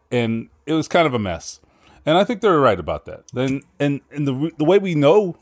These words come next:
the reason we know they're right is because it has gotten consistently better. Now, think about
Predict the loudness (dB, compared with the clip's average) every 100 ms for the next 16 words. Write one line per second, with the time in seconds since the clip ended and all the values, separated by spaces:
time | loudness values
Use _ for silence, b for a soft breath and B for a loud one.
0 | -14 -16 -10 -2 0 2 2 0 0 0
1 | -2 0 0 0 -6 -8 -2 0 0 -2
2 | -2 0 0 2 0 -2 -6 -8 -8 -10
3 | -10 -10 -2 0 0 -4 b b b -2
4 | 2 2 -2 -4 -4 0 4 4 4 0